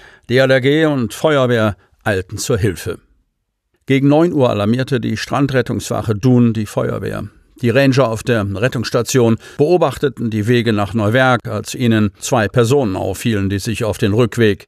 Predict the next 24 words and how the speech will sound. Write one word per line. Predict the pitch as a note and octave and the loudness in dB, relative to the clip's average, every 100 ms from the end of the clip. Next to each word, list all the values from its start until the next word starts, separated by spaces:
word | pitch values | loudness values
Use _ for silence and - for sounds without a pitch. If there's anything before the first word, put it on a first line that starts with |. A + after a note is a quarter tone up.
| - | -6
nach | G2+ - | -6 -4
Cuxhaven | A2+ - G2 - F#2+ | -4 -2 -2 -4 -8
machten. | E2 - - E2+ - _ - - - | -8 -12 -14 -16 -16 _ -20 -20 -18
Zwei | - D3 C#3+ | -4 0 0
Stunden | C#3+ - B2 A#2 A#2 A2 _ _ | 0 0 0 2 0 0 _ _
nach | A#2+ A2 F2+ - | -2 0 -2 0
Niedrigwasser, | C#3+ C#3+ E2+ - - - A2 | 0 0 -4 -6 -10 -6 -2
also | A#2 B2 G#2 | 0 2 0
viel | - C#3 A#2+ | -2 -2 -2
zu | - G#2 | -4 -10
spät. | - F#2+ - - - _ _ _ - | -8 -8 -10 -18 -20 _ _ _ -4
Den | A2+ | 0
Rangern | C#3 C#3 C3 B2+ A2+ - - | 2 4 2 2 0 -6 -4
war | B2 | -2
sofort | A2 - A2+ | 0 2 0
klar, | - A2 G2 | 2 -2 0
dass | G2 - | -4 -6
sie | |
es | A2 - | -8 -2
nicht | B2 G#2 - | -2 -2 -2
mehr | G#2 F#2 A2 | -4 -4 -4
rechtzeitig | - - - E2 - F2 | -6 -6 -10 -10 -12 -8
schaffen | - - - E2 | -6 -6 -6 -6
würden. | E2 F2 B2 | -6 -6 -10